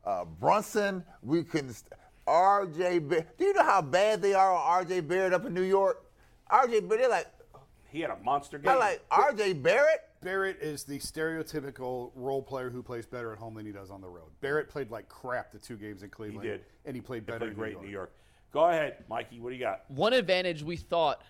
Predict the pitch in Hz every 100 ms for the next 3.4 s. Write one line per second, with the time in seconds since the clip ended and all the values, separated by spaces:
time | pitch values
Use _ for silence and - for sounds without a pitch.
0 | _ - 131 123 - - _ - 147 139
1 | 156 156 143 143 139 143 135 127 117 -
2 | - 143 120 123 113 - 139 127 120 113
3 | 151 135 127 110